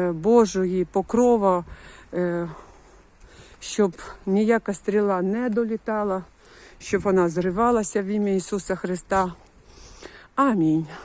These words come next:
Будьте благословені Господом,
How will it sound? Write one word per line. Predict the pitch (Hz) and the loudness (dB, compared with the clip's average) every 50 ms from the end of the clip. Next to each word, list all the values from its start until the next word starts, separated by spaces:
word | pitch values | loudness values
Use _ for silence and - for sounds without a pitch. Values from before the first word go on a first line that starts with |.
| - - - - - - _ - - - - - - - - - | -20 -20 -20 -20 -20 -20 _ -20 -20 -20 -20 -20 -20 -20 -20 -8
Будьте | - 170 220 208 - - 196 | -2 0 0 0 0 0 -2
благословені | 175 175 190 196 185 180 185 175 - 185 180 180 175 175 170 175 156 170 | 0 2 2 2 2 0 -2 -4 -2 -2 -2 0 0 0 -2 0 -2 -2
Господом, | 170 220 233 214 - - 208 190 170 185 180 175 | -2 -2 -2 -2 -4 -6 -4 -2 -2 -2 -2 -2